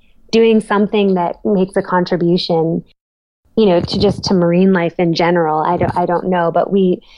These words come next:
it's, it's sad to me that there are still dolphins in captivity. And I think a lot of, um,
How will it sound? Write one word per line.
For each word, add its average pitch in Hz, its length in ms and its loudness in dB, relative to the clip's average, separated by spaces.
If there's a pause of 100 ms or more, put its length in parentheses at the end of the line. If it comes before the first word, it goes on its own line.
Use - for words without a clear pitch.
(320)
it's, 196 240 -4
it's - 240 -4
sad 180 380 -2
to - 120 -6
me 180 120 -2
that - 200 -4
there 170 200 0
are 175 60 -4
still 170 260 -2
dolphins 170 600 -2
in 175 120 -2
captivity. 180 520 0
And 180 120 0
I 190 60 -2
think 240 200 0
a 240 60 -2
lot 202 240 0
of, 208 240 -2
um, 185 260 -6